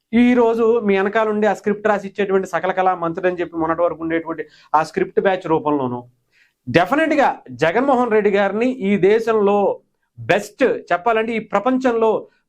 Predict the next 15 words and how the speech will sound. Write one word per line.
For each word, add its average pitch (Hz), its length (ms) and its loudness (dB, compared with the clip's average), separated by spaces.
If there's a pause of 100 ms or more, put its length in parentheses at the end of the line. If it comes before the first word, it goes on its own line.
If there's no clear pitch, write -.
బెస్ట్, 208 480 -2 (100)
బెస్టెస్ట్ 165 720 -4 (140)
కమెడియన్‌గా 196 640 0 (220)
ఆయన్ని 185 460 0
ప్రొజెక్ట్ 208 520 -4
చేయడానికి 180 480 -2 (480)
కంకణం 254 500 -2
కట్టుకుని 202 460 -2 (160)
స్క్రిప్ట్ 175 380 -6
రాస్తున్నట్టుగా 165 640 -2
అనిపిస్తుంది. 120 520 -8 (920)
ఏదో 240 140 6
అంబటి 247 320 2
రాంబాబు 247 460 2
గారంటే 226 600 2